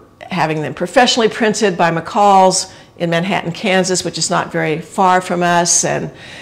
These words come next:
and, you know, the whole pattern thing exploded for us, and we became then a pattern company that also had a school and also sold some fabric and all of that.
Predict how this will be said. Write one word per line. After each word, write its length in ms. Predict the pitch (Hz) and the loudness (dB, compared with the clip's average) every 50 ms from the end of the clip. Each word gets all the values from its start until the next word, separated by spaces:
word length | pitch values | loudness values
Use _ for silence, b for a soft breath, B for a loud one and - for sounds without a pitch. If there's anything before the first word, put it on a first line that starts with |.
| B B B B | B B B B
and, 460 | - 196 196 190 190 185 185 180 175 | 2 4 4 6 6 6 4 4 2
you 80 | 175 180 | 2 0
know, 120 | 160 135 | 0 0
the 80 | 143 170 | 0 0
whole 280 | 185 233 220 220 214 | 2 4 4 4 4
pattern 600 | 214 - - 190 185 180 180 180 180 185 180 175 - | 2 2 2 4 4 6 6 4 4 2 -2 -4 -6
thing 340 | - - - 190 170 165 165 | -8 -2 0 2 2 2 2
exploded 520 | 160 151 - - - 185 180 180 170 175 | 0 0 -2 -2 2 2 2 4 2 0
for 180 | 170 - - 165 | -2 0 0 2
us, 320 | 165 170 180 170 - - | 2 2 2 0 -2 -2
and 140 | - 170 165 165 | -2 -2 0 0
we 100 | 170 160 | 0 0
became 420 | 170 165 - 202 180 160 165 156 | -2 -2 -2 -4 -4 -4 -4 -2
then 260 | 160 160 151 151 147 | -2 -2 -2 -2 -4
a 80 | - - | -6 -6
pattern 440 | - - 247 226 220 214 202 208 196 | -4 2 4 6 6 6 6 2 2
company 560 | - 196 170 165 180 165 165 160 165 170 165 B B B B | 0 0 0 0 0 0 0 0 0 -2 -6 B B B B
that 120 | 202 226 | 4 8
also 260 | 226 214 208 185 208 | 8 8 8 6 4
had 160 | 202 196 175 170 | 4 6 6 6
a 60 | 175 | 6
school 560 | 170 - - 196 185 175 170 170 165 170 165 | 4 2 4 4 6 6 6 6 4 4 2
and 100 | 165 165 | 2 2
also 300 | 165 165 180 175 - 170 | 4 2 2 4 2 2
sold 260 | 165 - 165 165 160 | 2 2 2 0 0
some 120 | - 175 156 | -2 -6 -2
fabric 480 | - 160 156 151 156 156 151 147 - | 0 0 0 0 0 0 -2 -4 -4
and 100 | 156 143 | -6 -6
all 200 | 147 143 147 139 | -6 -6 -6 -6
of 60 | 139 139 | -6 -6
that. 220 | - - - - | -6 -8 -8 -10